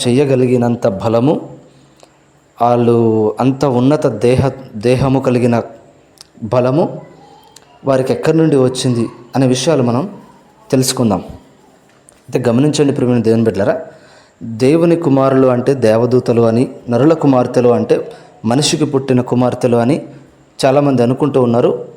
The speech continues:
అది కల్పిత కథ మాత్రమే, అది వాస్తవం కానే కాదు. దానికి మనం ఏయేయో బుక్స్ అన్నీ తీసి చదవాల్సిన అవసరం లేదు. కానీ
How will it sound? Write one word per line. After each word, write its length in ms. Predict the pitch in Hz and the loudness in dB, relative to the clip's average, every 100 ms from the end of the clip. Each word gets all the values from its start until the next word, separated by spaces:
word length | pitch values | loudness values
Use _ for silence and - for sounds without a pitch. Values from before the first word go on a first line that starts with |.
| - | -4
అది 340 | 123 131 143 - - - | 0 0 0 -4 -18 -6
కల్పిత 380 | 139 135 139 135 | -2 0 -2 -2
కథ 280 | 131 117 127 | -2 -2 -2
మాత్రమే, 520 | 117 110 - 113 143 - | 0 -2 -2 -2 -2 -4
అది 140 | 120 | -4
వాస్తవం 480 | 107 110 127 127 123 - | 0 0 0 -2 -2 -4
కానే 340 | - 117 143 143 | -2 0 -2 -4
కాదు. 280 | - 107 90 - - _ _ _ - _ _ 117 | -2 -2 -2 -10 -20 _ _ _ -20 _ _ -2
దానికి 300 | 139 139 139 | 0 2 0
మనం 240 | 135 127 | 0 2
ఏయేయో 400 | 117 131 151 165 | 2 4 4 4
బుక్స్ 300 | 139 131 - | 2 -2 0
అన్నీ 180 | 131 147 | 0 0
తీసి 340 | 143 135 - | 0 -2 -2
చదవాల్సిన 380 | 120 123 120 117 | 0 2 0 0
అవసరం 320 | 107 107 123 | -2 0 -2
లేదు. 260 | 107 113 131 | 0 0 0
కానీ 440 | - 104 131 - | -2 -2 -2 -4